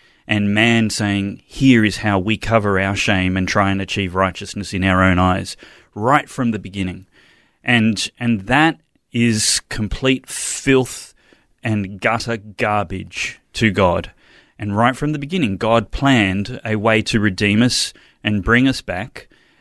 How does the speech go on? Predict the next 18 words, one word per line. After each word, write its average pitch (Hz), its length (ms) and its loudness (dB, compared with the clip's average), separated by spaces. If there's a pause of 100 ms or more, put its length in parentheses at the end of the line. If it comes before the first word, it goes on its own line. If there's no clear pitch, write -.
(100)
And, 110 600 2
and 113 240 -8
that 120 640 -4 (320)
is 131 240 0
the 127 100 0
message 120 360 2
of 110 120 2
the - 80 -10
kingdom 104 360 0
of 92 140 -4
God. 117 300 2
That 123 240 0
is 120 340 0
the 123 100 -2
good 117 280 2
news. 113 460 2
That 156 160 6
is 147 240 2